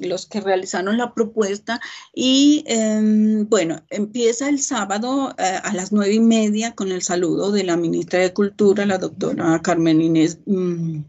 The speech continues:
Vázquez. Y seguimos, mm, con, eh,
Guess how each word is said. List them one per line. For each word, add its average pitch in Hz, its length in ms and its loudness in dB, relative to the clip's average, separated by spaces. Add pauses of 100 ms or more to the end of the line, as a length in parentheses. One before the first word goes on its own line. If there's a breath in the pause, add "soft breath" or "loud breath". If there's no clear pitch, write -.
(120)
Vázquez. 190 680 -2 (1500 loud breath)
Y 302 460 2
seguimos, 214 720 -4 (100)
mm, 208 720 -2 (320)
con, 214 500 0 (280)
eh, 202 400 0